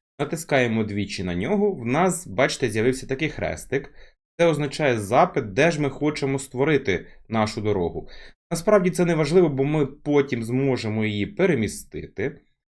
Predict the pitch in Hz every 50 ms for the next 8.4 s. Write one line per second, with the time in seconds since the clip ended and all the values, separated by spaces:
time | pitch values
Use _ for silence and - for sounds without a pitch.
0 | _ _ _ _ - 131 151 - - 175 - - - 151 143 127 107 98 - -
1 | - 143 127 127 - 120 110 110 - 139 123 - - - 92 90 - - - -
2 | 156 135 92 87 85 80 98 151 - - _ _ _ - _ _ _ _ - 104
3 | 127 127 123 151 202 226 220 220 - - 139 139 139 135 123 127 - - 127 135
4 | 143 143 135 - - - - 110 98 107 127 165 202 202 175 147 - - - 180
5 | 190 190 156 139 165 196 180 185 180 180 185 185 - - - - 180 175 190 202
6 | 196 190 180 170 160 156 151 151 - 147 147 143 143 - - _ _ _ _ _
7 | _ _ _ _ _ _ _ _ _ _ _ - 120 127 131 139 - - 139 127
8 | 113 101 90 85 - - -